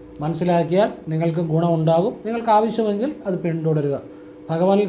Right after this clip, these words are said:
സമർപ്പിച്ച് ഞാൻ പറയുകയാണ്. ശിവോഹം. ബാക്കിയെല്ലാം അവനവൻ്റെ ഇഷ്ടമാണ്. അപ്പം ഞാൻ വിഷയത്തിലേക്ക് വരികയാണ്. അതിനു മുമ്പ്, നേരിട്ട്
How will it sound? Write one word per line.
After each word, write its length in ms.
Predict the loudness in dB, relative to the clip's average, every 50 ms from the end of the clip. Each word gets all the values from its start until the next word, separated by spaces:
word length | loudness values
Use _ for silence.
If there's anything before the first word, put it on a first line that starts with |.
| 0
സമർപ്പിച്ച് 420 | -2 0 0 0 0 -2 -2 -2 0 -2
ഞാൻ 80 | -2 0 -2
പറയുകയാണ്. 460 | -2 0 0 0 0 0 0 -2 -6 -8 -10 -12 -12
ശിവോഹം. 460 | -8 -6 -4 -2 -2 -4 -4 -6 -8 -8 -6
ബാക്കിയെല്ലാം 440 | -6 -6 -4 -2 0 0 2 2 0 -2 -4
അവനവൻ്റെ 340 | -2 -2 0 0 2 2 0 0
ഇഷ്ടമാണ്. 360 | -2 -2 -4 -4 -4 -6 -8 -12 -14 -18 -20 -20 -20 -20 -20 -18 -12 -6
അപ്പം 140 | -2 0 2 4
ഞാൻ 160 | 4 4 6 4 4 2 -2
വിഷയത്തിലേക്ക് 500 | -4 -2 -2 -2 0 0 0 0 0 0 0
വരികയാണ്. 380 | 0 2 2 2 0 0 -2 -4 -6 -8 -6 -4
അതിനു 160 | -2 0 0 0
മുമ്പ്, 180 | 0 0 0 -2 -2 -4 -8 -16 -20 -20 -20 -20 -20 -20 -20 -20 -16 -8 -2 0
നേരിട്ട് 260 | 2 2 2 2